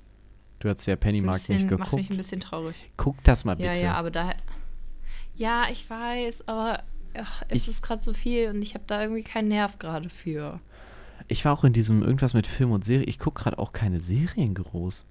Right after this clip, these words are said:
Speaker 1: Ich mach grad irgendwie gar nichts.
Speaker 2: Also ich halt nur so klein. Ich guck Simpsons gerade wieder.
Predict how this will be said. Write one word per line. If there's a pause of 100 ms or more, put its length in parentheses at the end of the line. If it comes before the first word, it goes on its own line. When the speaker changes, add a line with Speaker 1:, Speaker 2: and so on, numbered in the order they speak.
(140)
Speaker 1:
Ich
mach
grad
irgendwie
gar
nichts.
Speaker 2:
Also
ich
halt
nur
so
klein.
Ich
guck
Simpsons
gerade
wieder.